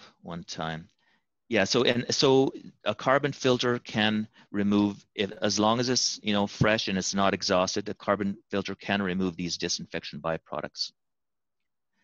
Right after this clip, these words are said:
Um, so another treatment for H two S is an iron filter, um, the same type of,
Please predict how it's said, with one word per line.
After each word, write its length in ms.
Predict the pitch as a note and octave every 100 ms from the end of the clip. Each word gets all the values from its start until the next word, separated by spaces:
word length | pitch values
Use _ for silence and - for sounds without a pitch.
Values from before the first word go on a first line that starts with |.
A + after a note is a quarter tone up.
| _ _ _ _ _ _
Um, 320 | F2 G2+ G2+ G#2+
so 440 | - B2+ B2 A#2+ - -
another 480 | A2+ A2+ A#2 B2+ A#2+
treatment 440 | - A#2+ - A#2
for 300 | - G#2 G2+
H 280 | G#2+ G#2 -
two 180 | A2 G2
S 240 | A2 - - _ _ _
is 320 | F#2+ F#2 F2
an 160 | - F2+
iron 280 | F2 G2 G#2
filter, 460 | - A#2+ - C3+ C#3+ _ _ _ _ _ _ _
um, 440 | F2 E2+ E2+ E2+ - -
the 80 | F2+
same 220 | F#2 F2
type 260 | E2+ E2
of, 80 | -